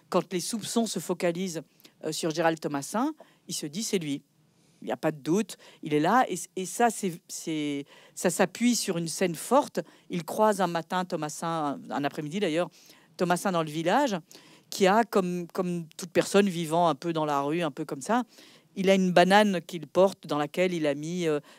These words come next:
sa carte d'identité, euh, euh, son paquet de cigarettes et un couteau, parce que dans la rue, on a besoin d'un couteau. Puis en plus, je me fais des sandwichs. Enfin, il va, il, il a tout à fait une,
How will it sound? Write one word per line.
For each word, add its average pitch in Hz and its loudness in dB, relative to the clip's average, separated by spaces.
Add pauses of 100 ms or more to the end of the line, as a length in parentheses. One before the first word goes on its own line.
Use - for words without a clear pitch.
sa 165 -4
carte - -2
d'identité, 180 2
euh, 151 2 (540)
euh, 151 -6
son 175 -6
paquet 170 2
de 175 -6
cigarettes 185 4 (1300)
et 233 6
un 190 2
couteau, 196 2
parce 151 -2
que - -4
dans 143 -2
la 131 0
rue, 160 0
on 180 -2
a 135 -2
besoin 143 -2
d'un 139 -2
couteau. 156 -6
Puis 175 -6
en 131 -4
plus, 156 -14
je 147 -10
me 139 -8
fais 156 -8
des 147 -8
sandwichs. 147 -6
Enfin, 147 -8
il 135 -6
va, 127 -4
il, 139 -12 (320)
il 147 2
a 147 4
tout - -8
à 156 6
fait 185 6
une, 156 2